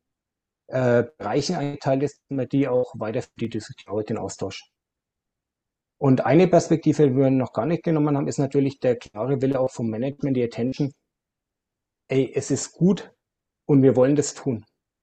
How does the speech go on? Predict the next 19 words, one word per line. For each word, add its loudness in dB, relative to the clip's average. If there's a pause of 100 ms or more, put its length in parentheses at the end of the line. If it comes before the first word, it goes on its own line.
(640)
Und 0
das 2
ist, 2
glaube 6
ich, 4
ein 0
ganz 2
wichtiger 2
Part, -2
dass -8
die -6
Teams 2
auch 0
ermutigt 2
werden, 0 (120)
diese 0
Schritte -4
zu -8
machen. -6